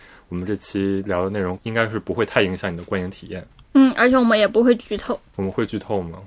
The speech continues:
Speaker 1: 有可能。
Speaker 2: 但我觉得他的电影其实也
Speaker 1: 对，对，
Speaker 2: 没有，
Speaker 1: 他，
Speaker 2: 我们没有办法剧透。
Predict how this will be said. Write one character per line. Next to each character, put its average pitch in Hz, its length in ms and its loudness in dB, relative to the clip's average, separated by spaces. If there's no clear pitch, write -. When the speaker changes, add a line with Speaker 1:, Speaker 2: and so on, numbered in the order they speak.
Speaker 1:
有 92 120 -2
可 - 140 -8
能。 87 100 -12
Speaker 2:
但 311 120 2
我 247 80 6
觉 214 140 0
得 240 60 0
他 277 160 -2
的 262 60 2
电 277 140 0
影 196 160 -4
其 - 160 -10
实 226 120 -2
也 226 160 0
Speaker 1:
对， - 120 -2
对， 233 80 4
Speaker 2:
没 277 80 10
有， 302 180 12
Speaker 1:
他， 233 120 4
Speaker 2:
我 247 160 4
们 262 160 10
没 269 140 10
有 330 100 12
办 330 160 12
法 294 140 4
剧 - 240 2
透。 269 200 6